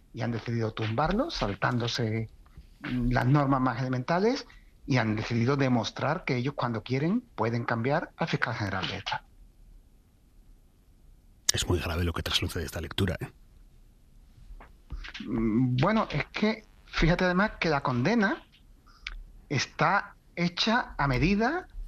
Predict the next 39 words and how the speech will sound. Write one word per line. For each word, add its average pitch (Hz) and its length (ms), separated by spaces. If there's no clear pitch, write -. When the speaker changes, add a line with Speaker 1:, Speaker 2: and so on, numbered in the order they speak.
Speaker 1:
para 143 180
un 160 80
objetivo, 160 540
que 127 140
es 135 100
acabar 131 380
con 208 120
el 190 40
fiscal - 300
general 120 320
del 107 100
Estado. 117 460
No 143 220
lo 143 140
meten 139 280
en 131 80
la 131 120
cárcel, 220 640
no, 151 240
lo 151 160
único 180 220
que 180 100
hacen 214 300
es 165 120
decir, 147 440
"Usted 196 420
tiene 160 320
que 139 100
dejar 202 400
de 113 120
ser 196 340
fiscal 170 560
general 135 400
del 110 120
Estado, 190 500
aunque 135 240
no 113 80
haya 95 140
pruebas". - 500